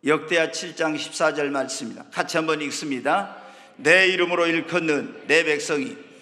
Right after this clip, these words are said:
그들의 악한 길에서 떠나 스스로 낮추고 기도하여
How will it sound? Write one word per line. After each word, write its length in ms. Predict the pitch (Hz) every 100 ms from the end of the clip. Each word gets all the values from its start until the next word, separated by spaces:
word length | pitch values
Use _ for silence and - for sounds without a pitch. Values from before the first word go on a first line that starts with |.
| - - -
그들의 320 | - 175 202
악한 400 | 190 175 190 196
길에서 420 | 185 180 170 170 -
떠나 560 | 156 123 92 - -
스스로 520 | - - 233 233 208 202
낮추고 560 | 190 190 190 190 185
기도하여 540 | 190 180 170 147 117